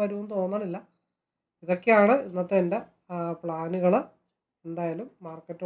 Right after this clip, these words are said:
ഓപ്പൺ ആവുന്നതനുസരിച്ചിട്ട് വെയിറ്റ് ചെയ്യാം. കറന്റ് എക്സ്പയറിയിലെ ഹയർ വോളിയം ഉള്ളത് എടുക്കുന്നതിനോട് എനിക്ക് യോജിപ്പില്ല. കാരണം മെൽറ്റിങ് വന്നാൽ നല്ല രീതിയിൽ മെൽറ്റിങ്ങിലേക്ക് പോകാനായിട്ടുള്ള ചാൻസസ് ഉണ്ട്. അപ്പൊ ഇതൊക്കെയാണ്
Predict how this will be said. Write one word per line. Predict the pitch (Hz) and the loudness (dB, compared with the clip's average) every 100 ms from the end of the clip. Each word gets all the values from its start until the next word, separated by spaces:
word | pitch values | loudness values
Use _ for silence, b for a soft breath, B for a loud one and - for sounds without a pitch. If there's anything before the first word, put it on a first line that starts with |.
| 170 | -6
ഓപ്പൺ | 165 196 190 | -6 -4 -2
ആവുന്നതനുസരിച്ചിട്ട് | 175 175 170 160 160 156 165 175 | -2 -4 -6 -10 -14 -14 -14 -10
വെയിറ്റ് | 160 151 - | -10 -10 -16
ചെയ്യാം. | 156 131 _ _ _ _ _ _ _ - | -18 -18 _ _ _ _ _ _ _ -12
കറന്റ് | 165 170 202 208 | -6 -2 0 -2
എക്സ്പയറിയിലെ | - 220 220 226 226 226 240 214 | 0 4 6 6 6 6 4 2
ഹയർ | 208 202 214 226 226 | -2 0 -2 -6 -8
വോളിയം | 214 214 214 214 | -2 0 2 0
ഉള്ളത് | 214 208 | -2 -4
എടുക്കുന്നതിനോട് | 202 196 202 208 208 208 | -6 -6 -4 -2 -2 -4
എനിക്ക് | 196 208 185 | -4 -2 -2
യോജിപ്പില്ല. | 170 170 190 170 | -2 -4 -4 -4
കാരണം | 156 170 175 | -6 -4 -2
മെൽറ്റിങ് | 165 - 180 226 | -2 -4 -2 0
വന്നാൽ | 208 202 240 _ _ _ _ _ 160 | 2 0 -2 _ _ _ _ _ -10
നല്ല | 165 190 | -6 -2
രീതിയിൽ | 190 185 185 208 | 0 0 -2 -2
മെൽറ്റിങ്ങിലേക്ക് | 190 160 175 175 175 170 185 | -2 -2 -4 -4 -4 -6 -4
പോകാനായിട്ടുള്ള | 175 165 165 165 165 175 226 _ _ _ _ _ _ | -4 -4 -6 -10 -8 -8 -8 _ _ _ _ _ _
ചാൻസസ് | 170 160 156 151 - | -6 -6 -8 -14 -14
ഉണ്ട്. | 147 123 | -14 -16
അപ്പൊ | _ _ _ _ _ _ _ _ _ - 170 | _ _ _ _ _ _ _ _ _ -10 -8
ഇതൊക്കെയാണ് | 175 214 202 196 | -4 2 4 4